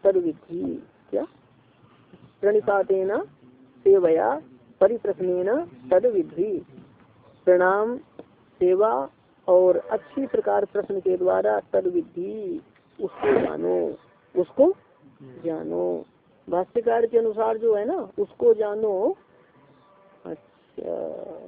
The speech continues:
अब ध्यान देना क्या है यहाँ पर, प्रणाम के द्वारा,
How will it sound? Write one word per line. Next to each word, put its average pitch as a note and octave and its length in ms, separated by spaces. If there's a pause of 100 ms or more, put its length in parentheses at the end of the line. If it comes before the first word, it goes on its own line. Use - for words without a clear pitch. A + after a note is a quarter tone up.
(1300)
अब F#3+ 180
ध्यान F3 260
देना G3 280 (1700)
क्या F#3 140
है F3 180
यहाँ E3+ 180
पर, A#3 180 (340)
प्रणाम F3 340
के G#3 160
द्वारा, A3 380